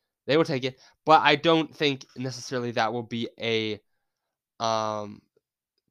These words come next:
sign of what's to come for R G V season. I still think R G V will be great this year. I think they'll still miss the playoffs, uh, but I think R G V to start the year will get a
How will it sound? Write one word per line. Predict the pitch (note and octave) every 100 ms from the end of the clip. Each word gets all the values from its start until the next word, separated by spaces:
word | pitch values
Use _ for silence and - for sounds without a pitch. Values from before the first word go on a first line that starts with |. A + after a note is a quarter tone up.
| _
sign | - D3 C3
of | A#2+
what's | A#2+ -
to |
come | - A2
for | A2
R | A2
G | G#2
V | G#2
season. | - G2+ -
I |
still | C3 G3 D#3+
think | E3
R | A#2+ B2+
G | B2
V | B2
will | A#2
be | A2+
great | - A#2+ B2
this | B2 B2+
year. | A2+
I | A2
think | A#2 A2+
they'll | A2
still | - A#2
miss | A2
the | -
playoffs, | - C#3 C#3+ C#3+ - _ - _ _
uh, | A#2+ A#2+
but | D3
I |
think | D#3 F3+ C3+
R | C3+
G | C3
V | B2 A#2+
to |
start | A2 B2 A2+
the | A2+
year | G#2+ G#2+
will | A2
get | A2 G#2+
a | G#2+